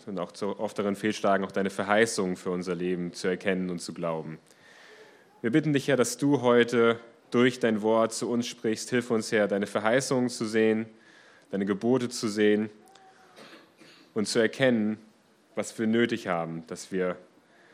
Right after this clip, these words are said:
ein Leben leben, Herr, was dir Ehre macht, dass wir ein Leben leben, das im Glauben an dich gelebt ist und dass wir auch Zeugnis für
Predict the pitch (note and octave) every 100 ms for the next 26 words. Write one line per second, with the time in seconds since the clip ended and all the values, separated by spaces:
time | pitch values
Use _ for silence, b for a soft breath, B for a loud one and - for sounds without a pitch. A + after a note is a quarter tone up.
0 | b b A2+ A#2 D3 C#3+ C3 B2+ B2 A#2
1 | G#2 G#2 A#2 A2 B2+ C#3+ D3+ D3+ D#3+ -
2 | - - - - G2+ G2 G2+ G#2+ G#2 G#2
3 | G2+ F#2+ F#2 - - - b b b b
4 | b - G2 G2+ G#2+ A#2+ A#2+ G#2+ C3 -
5 | B2 A#2+ A#2+ A#2 G#2+ - G#2+ - - B2
6 | A#2+ A2 F#2+ - - F#2+ F#2